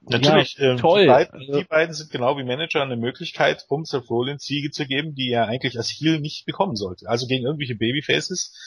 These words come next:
Speaker 2: Genau.
Speaker 1: damit dann er, er gewinnen kann durch Noble und Mercury. Natürlich,
Speaker 2: Also,
Speaker 1: genau da
Speaker 2: genau.
Speaker 1: sind die da.
Speaker 2: Heel, Heel der alten Schule sozusagen. Super, aber, äh,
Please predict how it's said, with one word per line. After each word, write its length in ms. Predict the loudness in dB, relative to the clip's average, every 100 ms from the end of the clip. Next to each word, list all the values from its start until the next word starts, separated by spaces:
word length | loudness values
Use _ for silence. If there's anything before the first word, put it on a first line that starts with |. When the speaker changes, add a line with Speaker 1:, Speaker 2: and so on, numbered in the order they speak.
| -2
Speaker 2:
Genau. 260 | 2 4
Speaker 1:
damit 300 | 4 2 4
dann 200 | 4 4
er, 220 | 2 2 4
er 160 | 4
gewinnen 400 | 4 0 -2 -2
kann 280 | 0 -2 -2
durch 200 | -8 -8
Noble 240 | -8 -8
und 80 | -8
Mercury. 400 | -10 -8 -8 -8
Natürlich, 300 | -8 -6 -6
Speaker 2:
Also, 100 | -6 -2
Speaker 1:
genau 200 | 2 2
da 100 | 4 4
Speaker 2:
genau. 200 | 2 -2
Speaker 1:
sind 160 | -14
die 60 | -4
da. 140 | -2
Speaker 2:
Heel, 80 | 0
Heel 240 | -2 0 4
der 160 | 6
alten 200 | 4 0
Schule 300 | -6 -2 -2
sozusagen. 580 | -2 -6 -6 -2 -2 0
Super, 360 | 0 4 6 6
aber, 380 | 8 8 8
äh, 180 | 6 2